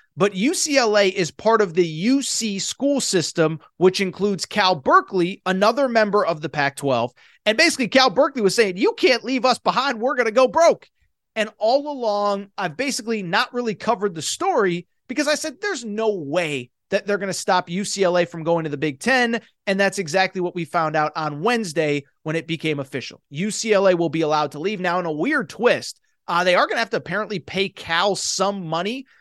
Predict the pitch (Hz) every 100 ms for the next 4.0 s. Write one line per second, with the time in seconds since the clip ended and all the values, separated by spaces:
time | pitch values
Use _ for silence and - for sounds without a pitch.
0 | - 175 208 - 269 214 170 202 233 226
1 | 190 160 196 208 202 175 175 175 165 175
2 | 151 156 196 185 208 196 175 170 151 -
3 | 226 214 214 175 165 175 175 170 165